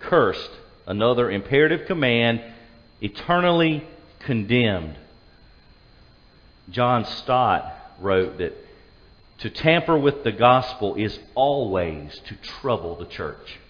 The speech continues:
You cannot touch the gospel and leave the church untouched,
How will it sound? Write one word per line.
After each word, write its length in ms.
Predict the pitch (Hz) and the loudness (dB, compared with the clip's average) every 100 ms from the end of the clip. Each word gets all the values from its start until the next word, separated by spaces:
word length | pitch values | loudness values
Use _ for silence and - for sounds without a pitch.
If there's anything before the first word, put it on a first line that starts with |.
| - - - - - _ - - - - - - - | -20 -20 -20 -20 -20 _ -20 -20 -20 -20 -20 -20 -10
You 140 | 117 | -8
cannot 560 | - - 196 190 - - | -4 4 8 8 8 6
touch 300 | 202 170 - | 6 6 2
the 100 | 139 | -6
gospel 760 | 113 147 175 - - 214 226 - - 131 | 6 8 8 4 4 6 6 2 -4 0
and 140 | 151 | 6
leave 340 | 165 196 160 | 6 6 4
the 80 | 131 | 0
church 580 | 143 - 233 196 185 - - | -2 0 2 2 2 -6 -4
untouched, 720 | 226 202 - 123 85 - - | -2 0 0 0 0 -6 -16